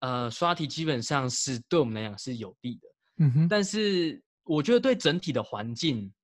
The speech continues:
Speaker 1: 其实不是好事情，
Speaker 2: 嗯哼。
Speaker 1: 因为就变成你只会筛选到某一个类型的人。
Speaker 2: 嗯哼。
Speaker 1: 然后有些人说不定呢，说不定他们其实是一个很好的 software engineer 或者 programmer，
Speaker 2: 嗯哼。
Speaker 1: 但是他并没有花太多时间在刷题上，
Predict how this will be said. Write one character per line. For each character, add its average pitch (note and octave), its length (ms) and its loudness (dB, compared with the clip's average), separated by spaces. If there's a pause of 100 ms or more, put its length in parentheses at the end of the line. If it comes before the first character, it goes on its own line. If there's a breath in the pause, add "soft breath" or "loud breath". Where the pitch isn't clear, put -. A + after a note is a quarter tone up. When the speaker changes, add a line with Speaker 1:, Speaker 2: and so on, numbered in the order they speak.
(220)
Speaker 1:
其 - 160 -8
实 C3 100 -4
不 C3 160 -10
是 C#3 200 -6
好 G#2+ 180 -8
事 A#2 180 -8
情， - 220 -14 (280)
Speaker 2:
嗯 D3+ 160 0
哼。 D#3+ 180 -2
Speaker 1:
因 G3+ 120 0
为 F#3+ 600 2
就 G#3 140 6
变 G3+ 180 4
成 C#3+ 160 2
你 A#2+ 100 0
只 A#2 140 -8
会 C3 260 -2
筛 C#3+ 280 0
选 G#2+ 180 -4
到 A#2+ 100 0
某 G#2+ 240 -4
一 G#2+ 40 -8
个 - 120 -6
类 D3 160 -2
型 G2 240 -6
的 G#2+ 100 -10
人。 - 300 -16 (360 soft breath)
Speaker 2:
嗯 D3+ 100 4
哼。 D3 60 6
Speaker 1:
然 D3 120 6
后 G#3 80 6
有 F#3 120 4
些 A3+ 180 4
人 G3 100 4
说 G#3 220 4
不 F3+ 80 -4
定 F#3+ 200 2
呢， C#3+ 320 0 (320)
说 F3+ 160 -2
不 E3 80 -2
定 E3+ 140 2
他 D#3+ 120 0
们 D3+ 120 0
其 B2+ 160 -4
实 A2+ 80 -4
是 C#3+ 140 -2
一 B2+ 40 -2
个 A#2+ 120 0
很 A#2 180 -8
好 A2+ 180 -6
的 G2+ 340 -10
software B2 440 -6
engineer G#2 360 -8
或 A2+ 140 -10
者 D3+ 80 0
programmer， G#2+ 460 -2
Speaker 2:
嗯 - 20 -16
哼。 - 40 -20 (320 soft breath)
Speaker 1:
但 E3+ 160 0
是 E3+ 100 -4
他 E3+ 140 -4
并 F#3+ 180 4
没 D#3 60 4
有 B2 100 0
花 B2+ 240 0
太 C#3+ 160 -2
多 B2 140 0
时 A2+ 180 -8
间 G#2+ 180 -6
在 A#2 160 -2
刷 A2 220 -4
题 G#2+ 120 -12
上， G#2+ 260 -6